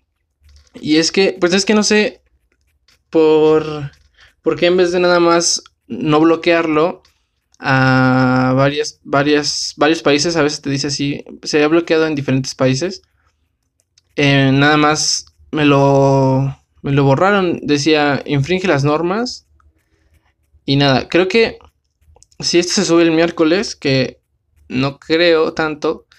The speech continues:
pero si sí, el jueves tal vez esté el Mamastrosos tres ya arreglado, sin, sin música con copyright ni nada. Y ya,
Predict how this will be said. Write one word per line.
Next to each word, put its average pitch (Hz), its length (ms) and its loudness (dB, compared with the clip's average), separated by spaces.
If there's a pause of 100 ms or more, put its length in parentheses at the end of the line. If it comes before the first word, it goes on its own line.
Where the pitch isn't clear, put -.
(560)
pero 143 160 0
si 143 140 0
sí, 170 480 0
el 147 220 -2
jueves 190 720 0
tal 160 200 0
vez 165 480 0 (880)
esté 143 320 -2
el 147 80 2
Mamastrosos 143 500 0
tres 175 400 0
ya 139 480 0 (220)
arreglado, 127 640 0
sin, 120 600 0 (760)
sin 135 1200 2
música 170 560 0
con 131 200 -2
copyright 160 680 -2
ni 131 140 -4
nada. 127 380 -8 (880)
Y 139 200 -6
ya, 120 220 -4